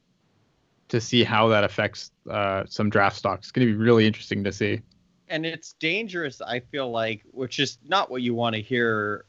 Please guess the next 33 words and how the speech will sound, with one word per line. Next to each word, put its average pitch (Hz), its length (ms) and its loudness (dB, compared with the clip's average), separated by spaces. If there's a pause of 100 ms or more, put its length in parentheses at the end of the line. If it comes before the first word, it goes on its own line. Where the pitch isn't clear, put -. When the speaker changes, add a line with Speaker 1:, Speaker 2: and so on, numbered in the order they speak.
Speaker 2:
uh, 101 360 -2
from 110 280 -6
as 107 160 -6
a 98 60 -10
Sharks 123 360 -4
fan, 98 340 -8
if 123 120 -8
the 113 100 -4
Sharks 127 420 -2
end 117 180 -12
up - 180 -8
being 117 280 0
a 101 60 -2
top - 320 -2
five 104 320 2
pick, 139 360 0 (720)
uh, 98 800 -4 (280)
having 123 320 -2
this 117 140 -2
kind 127 180 0
of 104 180 -6
dangerous 120 480 2
draft 117 340 0
class 101 340 -2
where 113 300 -4
you're 110 240 -6
not 117 240 -2
gonna 120 140 -6
get 110 160 -4
a 107 60 -6
true 120 280 -6
sense 117 360 -8
of 104 140 -14